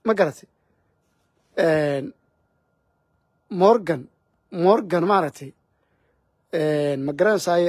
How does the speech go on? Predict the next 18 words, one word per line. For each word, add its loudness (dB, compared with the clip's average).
ayaa 2
konton -10
kun -6
oo -4
qof -16
naga -6
dilay -4
bay -18
ku -10
leeyihiin. -10
Morgan 0
hadduu -6
konton -8
kun -4
oo -2
qof -14
idinka -8
dilay, -6